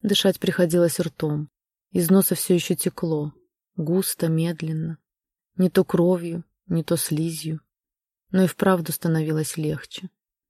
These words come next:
И зрение вернулось. Фургон. Ауди. Павел Афанасьевич в драповом пальто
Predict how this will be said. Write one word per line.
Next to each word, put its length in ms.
И 120
зрение 540
вернулось. 680
Фургон. 760
Ауди. 680
Павел 320
Афанасьевич 680
в 40
драповом 500
пальто 580